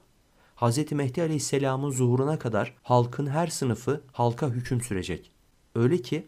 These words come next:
artık hiç kimse 'Eğer biz hükümet etseydik adaleti uygulardık.' diyemeyecek. Daha sonra kaim Hazreti Mehdi aleyhisselam hak ve adalet ile kıyam edecek." Şeyh Muhammed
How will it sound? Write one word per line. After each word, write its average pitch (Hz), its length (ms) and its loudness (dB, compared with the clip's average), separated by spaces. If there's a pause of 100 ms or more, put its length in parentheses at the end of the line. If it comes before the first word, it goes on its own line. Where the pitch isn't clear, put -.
artık 131 340 0
hiç - 220 -6
kimse 120 440 -2 (160)
'Eğer 135 320 0
biz 139 200 -10
hükümet 139 420 -4
etseydik 123 560 -2 (140)
adaleti 127 520 2
uygulardık.' 104 640 -2
diyemeyecek. 92 640 -2 (640)
Daha 156 180 4
sonra 160 360 0
kaim 123 460 0 (180)
Hazreti 151 400 0
Mehdi 143 280 -2
aleyhisselam 143 720 -2
hak 160 300 0 (200)
ve 127 100 -2
adalet 113 500 0
ile 127 180 0
kıyam 113 340 0
edecek." 85 480 -6 (760)
Şeyh 135 280 -2
Muhammed 123 460 0